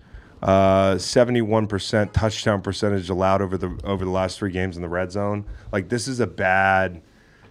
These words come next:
bad matchup in a lot of ways for the Commanders defense. Now, for me, it's like, do you sit on your hands or do you get more aggressive?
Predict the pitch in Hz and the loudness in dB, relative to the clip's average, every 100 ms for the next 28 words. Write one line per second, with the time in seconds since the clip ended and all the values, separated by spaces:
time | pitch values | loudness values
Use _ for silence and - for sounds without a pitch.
0 | _ _ - 131 135 120 113 107 - 104 | _ _ 4 8 8 8 2 2 0 0
1 | 104 95 95 95 92 90 90 - - 98 | 0 0 0 0 0 -2 -2 -6 -6 -2
2 | 92 90 87 82 _ _ _ - 92 92 | 0 0 -2 -6 _ _ _ -12 -4 -2
3 | 90 85 104 95 85 80 87 80 82 78 | -2 -4 -4 -2 -2 -4 -8 -10 -8 -10
4 | - - 104 98 95 - - 117 113 143 | -10 -4 0 0 -2 -6 -4 0 2 2
5 | 120 101 - 104 95 80 104 92 139 139 | 2 0 -2 0 0 -2 -4 -2 -2 0
6 | 135 110 117 120 110 - 98 98 107 104 | 0 -2 -4 -4 -6 -6 -4 0 0 2
7 | 101 82 85 78 - 82 - | 2 0 -2 -4 -6 -10 -12